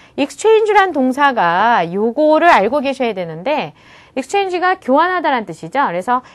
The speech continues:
A를 B로 교환하다라고 하면 exchange A. 그 다음에 누가 들어간다?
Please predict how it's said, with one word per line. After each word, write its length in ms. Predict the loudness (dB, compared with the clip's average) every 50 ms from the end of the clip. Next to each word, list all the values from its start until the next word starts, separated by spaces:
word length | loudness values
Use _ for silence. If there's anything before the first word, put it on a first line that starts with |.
| -18 _ -2
A를 440 | 0 2 2 2 2 0 0 -2 -2
B로 320 | -2 -2 0 0 -2 -2
교환하다라고 800 | -2 -2 0 0 0 -2 -2 0 0 0 0 0 -4 -6 -4 -4
하면 560 | -4 -4 -4 -4 -6 -4 -2 0 0 0 -2 -2
exchange 720 | -6 -10 -10 -10 -6 -4 -2 -2 -2 -4 -4 -8 -10 -8 -2 0
A. 380 | 0 0 0 -2 -6 -10 -14 _ _ _ _ -20 -20 -8
그 120 | -4 2 4
다음에 220 | 4 4 4 2
누가 200 | 0 2 2 2
들어간다? 600 | 2 2 0 0 -2 -2 2 4 4 4 4 0